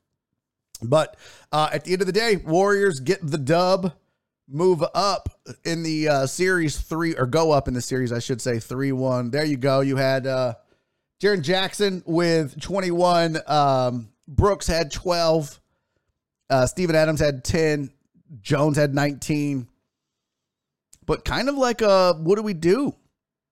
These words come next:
Meanwhile, Curry has twenty, thirty-two, excuse me. Uh, Klay Thompson had fourteen, but oh for seven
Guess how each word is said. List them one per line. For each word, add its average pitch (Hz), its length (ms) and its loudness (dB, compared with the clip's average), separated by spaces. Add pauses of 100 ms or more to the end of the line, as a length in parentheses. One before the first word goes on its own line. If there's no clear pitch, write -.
(880)
Meanwhile, 196 800 2
Curry 180 340 4
has 160 260 4
twenty, 131 320 -2
thirty-two, 160 600 0
excuse 185 440 -2
me. 180 280 -4
Uh, 143 260 4
Klay 151 200 0
Thompson 151 360 0
had 135 200 0
fourteen, 143 500 -2
but 123 220 -4
oh 175 180 2
for - 180 -6
seven 104 600 -6